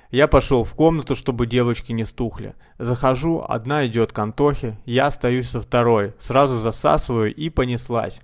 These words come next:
Даже не понял, как мы были уже голые. Начинаем жариться, заходит подруга, девочка морозится. Подруга говорит: "Да ебись ты, не обращай внимания". Она снова пытается ее прогнать, я закрываю рот рукой и жаримся дальше.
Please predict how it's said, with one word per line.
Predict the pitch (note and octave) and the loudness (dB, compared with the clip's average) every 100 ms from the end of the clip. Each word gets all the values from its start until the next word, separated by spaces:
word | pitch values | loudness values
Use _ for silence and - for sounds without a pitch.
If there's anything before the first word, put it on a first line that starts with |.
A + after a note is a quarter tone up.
| - - - - - - - - | -20 -10 -8 -8 -10 -18 -18 -16
Даже | C3 B2+ C#3+ D3+ | -2 2 2 2
не | D#3 | 2
понял, | F3 F#3 E3 A2+ - - | 4 4 4 -2 -4 -4
как | C3 C#3 | -2 0
мы | C#3 | -2
были | B2+ D#3 | 0 0
уже | C#3+ A#2 A#2+ | 0 -2 -2
голые. | A2+ A#2 G2+ F#2 G2+ - | 0 0 0 -2 -8 -10
Начинаем | A#2+ A#2+ D#3+ D#3+ B2 | -8 -6 -2 0 0
жариться, | G#2+ C3 C#3 B2 - G#2+ | 0 2 2 0 -8 -10
заходит | G2+ A2 A#2 - C#3 A#2+ | -8 -6 -6 -4 -4 -2
подруга, | - G#2+ G#2+ B2 C3 B2 A2 G#2 - - | -2 -2 -2 -4 -2 -2 -4 -6 -18 -10
девочка | A#2 D3 C#3+ - | -2 -2 -2 -4
морозится. | B2 A#2+ A#2+ G#2+ G2+ - F#2+ | -2 0 0 -2 -4 -14 -8
Подруга | A#2 A#2+ D#3+ C3 | -4 -2 -4 -4
говорит: | A#2 A#2 A2+ G2+ | 0 2 2 -2
"Да | G2+ | -4
ебись | B2 D3 E3+ F#3+ - | -2 -2 -2 -4 -4
ты, | - | -4
не | A#2 | -2
обращай | A#2 A#2+ C#3 - C#3 | 0 0 -2 0 0
внимания". | A2 A2 A2+ G2+ G2 - - - - - | 0 -2 -2 -2 -6 -12 -20 -20 -10 -2
Она | C#3 D#3+ | 2 2
снова | - D3 D#3 | 2 0 2
пытается | D3 - C#3+ C3 - | 2 4 4 2 -2
ее | B2+ | -2
прогнать, | B2 A#2+ A2+ A#2 A2+ - | 0 0 0 0 -2 -4
я | A#2+ C#3+ | 0 0
закрываю | C3+ B2 A2+ A2+ G#2+ G#2+ | 0 -2 0 2 2 2
рот | A2+ A2+ | 0 -2
рукой | B2+ A#2+ C3+ B2+ B2 - | -8 -2 -2 -2 -4 -8
и | |
жаримся | A2+ B2+ C3 B2 A#2+ | -2 0 0 -2 -4
дальше. | A#2 G#2+ - - | -2 0 -2 -8